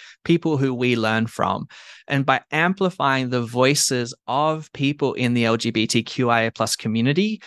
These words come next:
whether that's sharing their posts on social media, whether it's, you know, quoting them when we wanna talk about things that are important to us and,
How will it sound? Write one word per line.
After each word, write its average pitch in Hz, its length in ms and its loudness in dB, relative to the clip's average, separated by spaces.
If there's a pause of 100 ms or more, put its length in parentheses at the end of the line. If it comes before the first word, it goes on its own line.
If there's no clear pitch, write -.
(260)
whether 143 240 4
that's - 360 -2 (640)
sharing 123 460 0
their 120 140 0
posts - 580 -2
on 117 260 2
social 120 480 0
media, 160 460 2
whether 120 320 0
it's, - 300 -2
you 123 100 2
know, 117 120 2
quoting 156 600 -2
them 127 280 0
when 117 260 0
we 117 340 0
wanna 120 220 2
talk - 360 0
about 113 460 0 (480)
things 117 320 2
that 113 300 0
are 120 180 2
important 113 420 -2
to 120 180 -6
us 147 360 -2
and, 117 160 -2